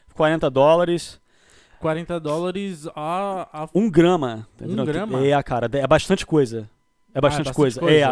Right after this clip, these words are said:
Speaker 1: É, é, porque,
Speaker 2: Ah.
Speaker 1: tipo, ela é leve, né?
Speaker 2: Ah,
Speaker 1: Então você
Speaker 2: sim,
Speaker 1: tem um,
Speaker 2: sim.
Speaker 1: é, então, assim, é bastante
Speaker 2: É, eu não,
Speaker 1: coisa.
Speaker 2: eu não faço ideia,
Speaker 1: Sim,
Speaker 2: velho.
Speaker 1: sim. Então, por exemplo, esse aqui, essa cera que eu mostrei, tipo assim, isso aqui deve, deve, é mais caro.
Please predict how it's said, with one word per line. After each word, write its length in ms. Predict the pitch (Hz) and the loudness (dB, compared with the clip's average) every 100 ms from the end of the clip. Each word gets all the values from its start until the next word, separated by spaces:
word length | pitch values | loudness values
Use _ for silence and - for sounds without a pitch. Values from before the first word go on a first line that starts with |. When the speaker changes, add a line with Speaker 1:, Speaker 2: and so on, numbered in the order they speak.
| 139 | 2
Speaker 1:
É, 80 | 135 | 0
é, 100 | 120 | -2
porque, 240 | 123 127 | -4 -4
Speaker 2:
Ah. 40 | |
Speaker 1:
tipo, 160 | 226 - | -4 -4
ela 140 | 165 | -2
é 40 | 175 | 0
leve, 360 | 160 202 147 | 2 0 -2
né? 160 | 151 147 _ _ - | -6 -8 _ _ -8
Speaker 2:
Ah, 120 | 165 | -4
Speaker 1:
Então 120 | 160 | -4
você 160 | 151 160 | -4 -8
Speaker 2:
sim, 60 | |
Speaker 1:
tem 100 | 156 175 | -4 -4
um, 40 | |
Speaker 2:
sim. 100 | 180 | -2
Speaker 1:
é, 240 | 151 135 113 _ _ _ - | -2 -2 -4 _ _ _ -14
então, 220 | 120 147 | -8 -6
assim, 160 | 151 143 | -6 -4
é 20 | |
bastante 280 | 127 - 143 | -6 -4 -6
Speaker 2:
É, 40 | |
eu 20 | 113 | -4
não, 60 | 151 | 0
Speaker 1:
coisa. 260 | 175 170 185 | 2 2 -2
Speaker 2:
eu 40 | |
não 40 | 180 | -6
faço 240 | 175 - | -12 -12
ideia, 300 | 156 127 127 | -14 -10 -8
Speaker 1:
Sim, 400 | 113 107 160 135 | -4 -4 -4 -6
Speaker 2:
velho. 40 | 110 _ | -14 _
Speaker 1:
sim. 320 | - 135 120 104 _ - | -14 -10 -8 -10 _ -14
Então, 160 | 143 190 | -10 -6
por 140 | 208 | -6
exemplo, 240 | 170 156 175 | -8 -10 -14
esse 120 | 185 | -16
aqui, 360 | - 220 254 | -18 -14 -12
essa 240 | 170 131 139 | -12 -14 -18
cera 420 | - - 240 180 | -20 -12 -8 -8
que 80 | - | -10
eu 60 | |
mostrei, 320 | 143 - 202 208 | -12 -8 -8 -8
tipo 140 | - | -8
assim, 180 | - 170 | -14 -12
isso 120 | - | -12
aqui 200 | 160 - | -12 -10
deve, 280 | 185 202 190 | -10 -8 -10
deve, 280 | 143 165 156 | -6 -6 -6
é 100 | 131 | -10
mais 220 | 147 - | -10 -14
caro. 400 | - 127 123 - | -10 -8 -8 -12